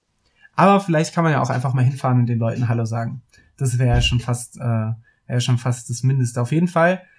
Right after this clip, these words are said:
ähm, Shoutouts, wir, wir haben's, glaub ich, schon oft erwähnt, aber man kann's nicht oft genug sagen, Shoutouts an die Organisatoren und die, an die Organisatorin und den lieben Flo und an die liebe Franziska und die, die, die,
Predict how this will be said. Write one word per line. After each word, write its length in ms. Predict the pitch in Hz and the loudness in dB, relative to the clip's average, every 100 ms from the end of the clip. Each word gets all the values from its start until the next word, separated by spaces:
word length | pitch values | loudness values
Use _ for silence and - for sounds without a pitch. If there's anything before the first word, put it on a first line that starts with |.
| _ _ _ _ | _ _ _ _
ähm, 360 | 139 135 117 - | 2 2 2 -6
Shoutouts, 920 | - 151 147 - 139 135 - - _ _ | -2 0 0 0 -4 -4 -8 -12 _ _
wir, 220 | 135 120 | 0 2
wir 120 | 135 | 2
haben's, 160 | 151 165 | 0 0
glaub 140 | 170 | -2
ich, 60 | 143 | 0
schon 200 | 151 139 | -2 0
oft 260 | 147 - - | -2 -4 -4
erwähnt, 300 | 120 131 127 | 0 0 0
aber 120 | 131 | -2
man 100 | 131 | 0
kann's 200 | 170 - | -2 -2
nicht 100 | - | -10
oft 120 | 127 | -6
genug 200 | 139 135 | -6 -4
sagen, 340 | 139 123 127 | -2 -2 -2
Shoutouts 680 | 131 - 147 - 135 139 - | -4 0 0 0 -4 -4 -6
an 180 | 131 131 | -2 0
die 220 | 123 123 | 0 -2
Organisatoren 720 | - 127 135 131 127 156 165 | -2 -2 -2 -2 -2 -2 0
und 100 | 156 | 0
die, 100 | 143 | -2
an 160 | 139 139 | -6 -4
die 100 | 135 | -2
Organisatorin 880 | 131 143 131 131 127 175 160 165 160 - _ | -2 -2 -2 -2 -2 -2 0 0 -4 -12 _
und 140 | 156 | -2
den 80 | 156 | 0
lieben 180 | 143 131 | -2 -6
Flo 340 | - 156 165 | -4 -2 0
und 140 | 143 135 | -2 -4
an 120 | 135 | -4
die 80 | 131 | -2
liebe 280 | 135 135 127 | -4 -4 -4
Franziska 600 | 127 123 170 - 147 139 | -4 -4 -8 -4 -2 0
und 340 | 135 131 127 _ _ _ - | 0 -2 -4 _ _ _ -8
die, 220 | 147 143 | -4 -2
die, 300 | 143 143 139 | -2 -4 -4
die, 240 | 135 139 | -6 -10